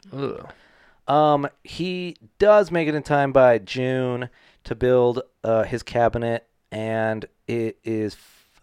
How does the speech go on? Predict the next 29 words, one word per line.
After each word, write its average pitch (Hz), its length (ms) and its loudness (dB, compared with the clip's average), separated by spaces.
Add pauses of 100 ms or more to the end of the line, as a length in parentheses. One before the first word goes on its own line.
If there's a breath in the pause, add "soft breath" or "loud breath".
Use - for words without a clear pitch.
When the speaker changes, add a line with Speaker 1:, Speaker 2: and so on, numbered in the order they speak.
(120)
Speaker 2:
I, 160 200 -6 (120)
I, 131 80 -12 (320 loud breath)
everything 214 180 -2
I 143 40 -2
read 123 160 4
about 120 160 0
it 104 40 0
sounds 113 180 -10
like 104 100 -6
a 87 60 -12
goddamn 98 600 -4
headache 92 320 -14
because 98 200 -12
there's, 113 200 -10 (180)
like, 175 260 -12
two 247 220 -8
hundred 190 320 -6
fucking - 400 -10
tribes 92 560 -10
in 87 200 -20
Congo, 85 380 -14
which 92 240 -14
means 123 380 -10 (480 loud breath)
he 185 120 -8
has, 196 120 -2
like, 160 160 -2
two 147 160 -6
hundred 123 580 0
political 113 920 -4